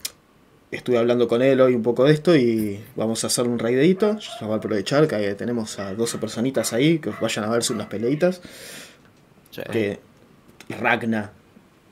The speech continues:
Speaker 1: pedazo de
Speaker 2: Ragna,
Speaker 1: personaje.
Speaker 2: tremendo personaje.
Speaker 1: Ragna de Blotto Eche. Eh, nada, un anime fighter de Arc System Works con la dificultad en, en escalado que tiene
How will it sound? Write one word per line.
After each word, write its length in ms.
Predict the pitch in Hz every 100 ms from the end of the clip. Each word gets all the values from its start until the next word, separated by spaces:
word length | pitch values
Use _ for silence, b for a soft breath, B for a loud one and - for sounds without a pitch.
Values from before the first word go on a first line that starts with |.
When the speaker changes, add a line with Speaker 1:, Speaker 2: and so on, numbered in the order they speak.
| -
Speaker 1:
pedazo 480 | 80 120 - 120
de 100 | 107
Speaker 2:
Ragna, 0 | 127 98 139
Speaker 1:
personaje. 240 | 156 165 160
Speaker 2:
tremendo 580 | - 107 101 101 104 101
personaje. 500 | 104 - 101 101 - _ -
Speaker 1:
Ragna 300 | 120 120 117
de 100 | 110
Blotto 400 | 110 120 - 120
Eche. 280 | 147 - 160 B B B
Eh, 420 | - 127 123 120 - -
nada, 300 | 175 104 - -
un 100 | 131
anime 340 | 117 117 123
fighter 540 | - 165 160 165 160 156
de 160 | 135 110
Arc 140 | 117
System 340 | - - 107 120
Works 260 | 147 147
con 280 | - 101 101
la 80 | 95
dificultad 880 | 98 101 104 107 110 123 117 98 -
en, 420 | 104 107 101 92 101 - _ _ - -
en 120 | 104
escalado 600 | 101 - 104 123 127 120
que 100 | 117
tiene 460 | 104 123 123 113